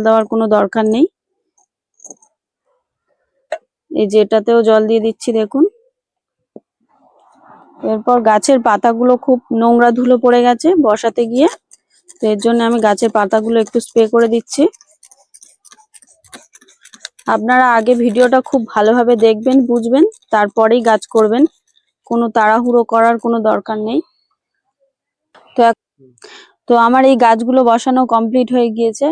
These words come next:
এখন আপনারা এই গাছগুলোকে কোথায় রাখবেন? এই গাছগুলোকে শেডের মধ্যে রাখতে হবে। তো দেখুন আমার এখানে আশেপাশে কতগুলো গাছ আমি করে রেখেছি,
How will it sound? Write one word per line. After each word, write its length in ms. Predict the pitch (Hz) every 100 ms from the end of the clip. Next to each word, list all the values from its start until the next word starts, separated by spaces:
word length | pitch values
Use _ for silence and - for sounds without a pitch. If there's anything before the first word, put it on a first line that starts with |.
| 339
এখন 240 | 226 - 254
আপনারা 300 | 233 247 254
এই 100 | 254
গাছগুলোকে 580 | 220 214 214 254 254 269
কোথায় 360 | - 226 262 214
রাখবেন? 400 | 202 175 175 170 - _ _ _
এই 100 | 214
গাছগুলোকে 640 | 196 190 220 247 262 254 302
শেডের 380 | - 226 240 254
মধ্যে 260 | 247 254
রাখতে 320 | 233 226 _ 233
হবে। 260 | 220 214 330 - _ _ -
তো 20 |
দেখুন 280 | 208 233 294 269
আমার 240 | 240 247
এখানে 300 | 240 262 269 262 226
আশেপাশে 420 | - 240 247 262 247
কতগুলো 520 | 220 220 254 240 254 233
গাছ 220 | 214 220
আমি 180 | 220 247
করে 220 | 233 226 233
রেখেছি, 400 | 240 240 -